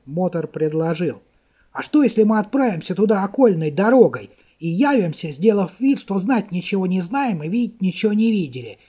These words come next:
Интересно, что они скажут тогда?" "Перестань скулить, Копчёный", сказал Лебедь. "Держи себя в руках, выбора у тебя всё равно нет! Ты прав, Корди!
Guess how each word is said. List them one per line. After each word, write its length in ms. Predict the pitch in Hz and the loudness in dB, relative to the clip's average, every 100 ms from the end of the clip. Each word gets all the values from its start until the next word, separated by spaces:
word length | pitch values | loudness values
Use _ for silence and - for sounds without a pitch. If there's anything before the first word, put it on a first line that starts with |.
| _ _ | _ _
Интересно, 600 | 151 170 294 294 180 - 123 | -8 0 4 4 0 -8 -8
что 200 | - 262 | -2 0
они 180 | 190 | 0
скажут 420 | 180 - 190 - - | -2 -4 -4 -6 -6
тогда?" 480 | 190 196 196 160 - _ _ _ _ _ _ _ _ _ _ - | -2 0 0 -2 -6 _ _ _ _ _ _ _ _ _ _ -18
"Перестань 680 | - 151 - 196 190 185 | -10 -8 -4 0 0 0
скулить, 600 | - - 202 214 196 - | -2 0 2 2 0 -2
Копчёный", 1000 | 190 180 - - 214 202 175 165 139 113 _ - | -2 -4 0 4 6 6 2 0 -4 -8 _ -20
сказал 420 | - 131 139 135 | -12 -10 -8 -6
Лебедь. 440 | 139 156 135 107 95 _ - | -4 -2 -2 -4 -20 _ -2
"Держи 360 | 247 226 240 | -2 2 0
себя 300 | - 220 202 | 2 2 2
в 80 | 190 | 0
руках, 540 | 202 202 208 165 - - _ 147 | -2 0 0 0 -8 -18 _ 0
выбора 360 | 240 202 196 | 2 4 2
у 60 | 190 | 2
тебя 260 | 196 196 | 0 -2
всё 200 | 180 - | -2 -2
равно 380 | 196 214 214 208 | 0 2 4 4
нет! 380 | 156 165 113 - _ _ _ - | 2 -4 -8 -14 _ _ _ 0
Ты 140 | 254 | 0
прав, 400 | 240 208 185 - | 2 4 4 2
Корди! 560 | - 180 143 123 123 | -2 0 -2 -6 -12